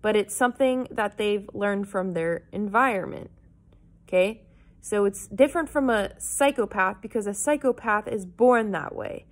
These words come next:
There's just something not chemically right in their brains, right? Where a sociopath is, they are not born that way. It's something they learned from their environment.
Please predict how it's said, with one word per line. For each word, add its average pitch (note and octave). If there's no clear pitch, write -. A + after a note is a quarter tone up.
There's G3
just G#3
something G#3+
not F#3
chemically G3+
right E3+
in F3
their E3
brains, -
right? F3
Where F#3
a F3+
sociopath F#3
is, E3+
they F3
are E3
not E3
born E3
that E2
way. E3+
It's -
something A#3+
they A3
learned F3+
from F3
their E3
environment. F#3